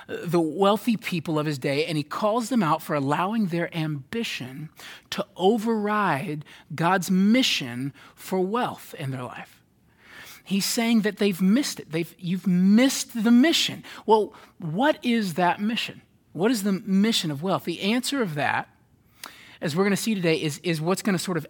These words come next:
anchor everything else that we're gonna be looking at. So I just wanna put this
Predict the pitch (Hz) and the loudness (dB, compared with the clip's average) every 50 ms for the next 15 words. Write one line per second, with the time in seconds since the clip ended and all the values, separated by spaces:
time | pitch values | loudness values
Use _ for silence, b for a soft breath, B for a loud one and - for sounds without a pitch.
0 | - _ - - 185 214 226 226 220 - - 151 139 135 - 170 180 170 190 202 | -16 _ -8 -2 0 2 2 2 2 0 -4 -4 -4 -4 0 0 0 0 0 -2
1 | 180 - 196 165 151 - 180 180 156 135 - - - 165 120 156 156 143 160 160 | -2 -2 -4 -4 -4 -2 0 0 0 0 -2 -6 -8 -8 -6 -6 -4 -2 -2 -2
2 | 143 151 147 147 151 175 175 - - 135 120 110 - - - 160 160 165 220 208 | 0 0 0 0 0 -2 -2 -4 -6 -8 -6 -8 -8 -4 -4 -2 -2 -2 -4 -4
3 | - 254 240 190 139 - - - 226 220 226 170 160 160 147 - | -2 0 0 0 -2 -4 -2 -2 -2 -2 -2 -2 -4 -4 -4 -6